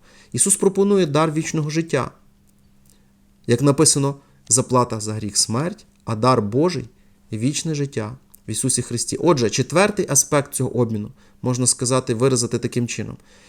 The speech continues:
Ісус помер нашою смертю, щоб ми могли розділити Його життя. Хтось, може, скаже: «Але ж ми все рівно всі вмираємо» і так далі.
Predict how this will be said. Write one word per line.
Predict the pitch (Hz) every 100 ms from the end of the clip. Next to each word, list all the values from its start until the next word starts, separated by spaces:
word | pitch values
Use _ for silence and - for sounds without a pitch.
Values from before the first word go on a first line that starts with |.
| _
Ісус | 113 110 - 175 202 - - _ _
помер | 127 123 123 139 160 - _ _ -
нашою | 123 165 - 120
смертю, | - 117 113 - - - _ -
щоб | - 120
ми | 131 127
могли | 120 127 117
розділити | 117 104 107 117 139 143 143 _ _
Його | - 110 104 113 120 - _ _ 117
життя. | 113 113 104 - - - - - _ _ _ _ _ _ _ _ - -
Хтось, | - 135 143
може, | 143 131
скаже: | - 143 135
«Але | 147 151
ж | 165
ми | 170
все | -
рівно | 175 160
всі | 123 - 123
вмираємо» | 113 113 147 123 117
і |
так | 113 113
далі. | 131 127